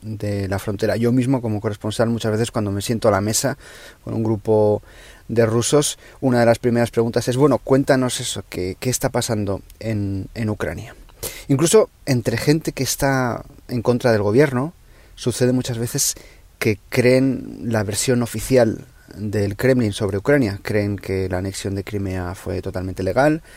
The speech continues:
que Moscú no está detrás de las operaciones militares de Donbass, e incluso que el M H diecisiete no lo derribó ni Rusia ni los prorrusos, sino, pues, eh, Kiev o algún otro suceso extraño. Así que,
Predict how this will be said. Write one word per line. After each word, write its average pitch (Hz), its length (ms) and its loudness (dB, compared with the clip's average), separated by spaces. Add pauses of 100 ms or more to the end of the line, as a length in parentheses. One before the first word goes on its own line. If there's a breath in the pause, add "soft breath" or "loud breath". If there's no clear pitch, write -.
(360 loud breath)
que - 80 -12
Moscú 104 380 -4
no 107 180 0
está 104 240 -2
detrás 98 420 -2
de 98 100 -6
las 95 180 -4
operaciones 98 480 -4
militares 98 400 -4
de 104 60 -2
Donbass, 120 440 0 (800 loud breath)
e 107 560 0
incluso 107 320 -4
que 113 80 0
el 107 60 4
M 110 140 2
H 117 180 0
diecisiete 113 500 0
no 110 160 2
lo 98 140 4
derribó 101 640 2
ni 110 100 0
Rusia 110 320 0
ni 113 80 0
los 107 160 -2
prorrusos, 120 580 -2
sino, 90 460 -8
pues, - 220 -14
eh, 57 400 -14
Kiev 131 360 2
o 85 120 -4
algún 92 240 -6
otro 95 260 -8
suceso 87 560 -10 (720 loud breath)
extraño. 101 520 -6 (420 loud breath)
Así 139 180 2
que, 165 200 4